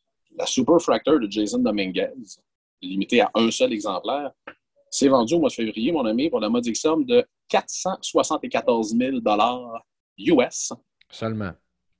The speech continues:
Speaker 1: Seulement, oui. Oui, oui, pour un joueur qui, euh,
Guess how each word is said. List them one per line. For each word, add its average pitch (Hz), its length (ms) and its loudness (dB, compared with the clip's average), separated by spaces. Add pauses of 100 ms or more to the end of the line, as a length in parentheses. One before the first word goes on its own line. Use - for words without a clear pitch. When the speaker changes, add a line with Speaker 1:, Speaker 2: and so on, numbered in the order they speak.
(180)
Speaker 1:
Seulement, 127 540 4
oui. 92 260 -6 (260)
Oui, 101 160 -6
oui, 101 160 -12
pour 101 160 -4
un 98 100 0
joueur 107 380 0
qui, 98 360 -4
euh, 87 1000 0